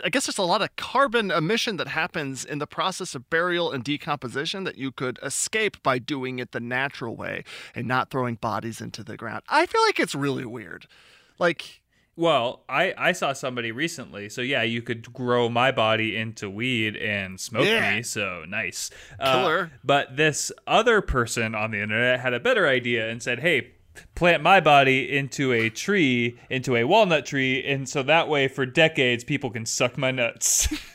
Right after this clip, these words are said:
Speaker 2: <laughs>
Speaker 1: I'm, I'm, a,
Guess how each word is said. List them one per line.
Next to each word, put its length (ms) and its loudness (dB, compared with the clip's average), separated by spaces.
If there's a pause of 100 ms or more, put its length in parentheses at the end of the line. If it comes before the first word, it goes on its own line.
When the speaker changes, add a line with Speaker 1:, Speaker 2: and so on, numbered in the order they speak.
(100)
Speaker 2:
<laughs> 80 2 (3750)
Speaker 1:
I'm, 240 -6 (720)
I'm, 220 2
a, 100 2